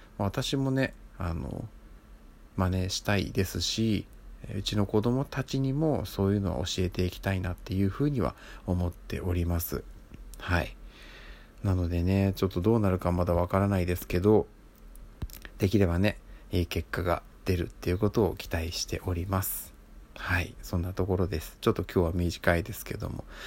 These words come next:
この後ちょっといろいろね、まだやんなきゃいけない、やらなきゃいけないというか、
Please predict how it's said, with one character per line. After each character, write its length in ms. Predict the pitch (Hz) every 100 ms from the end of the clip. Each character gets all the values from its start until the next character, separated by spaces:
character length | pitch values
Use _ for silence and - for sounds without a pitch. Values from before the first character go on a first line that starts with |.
| -
こ 140 | - 117
の 80 |
後 160 | 117 98
ち 80 | 92
ょ 20 |
っ 40 |
と 100 | -
い 80 | 90
ろ 180 | - 87
い 20 |
ろ 60 | 87
ね、 180 | 87 - -
ま 100 | 87
だ 140 | - - - -
や 100 | 95
ん 40 |
な 100 | 95
き 120 | 92 85
ゃ 20 |
い 60 |
け 100 | 82
な 140 | 80 82
い、 100 | - -
や 100 | 90
ら 80 | 90
な 140 | 90
き 100 | 87
ゃ 40 | 82
い 40 |
け 80 | 85
な 140 | 82
い 60 | 80
と 100 | -
い 80 | 92
う 80 | 104
か、 240 | 92 85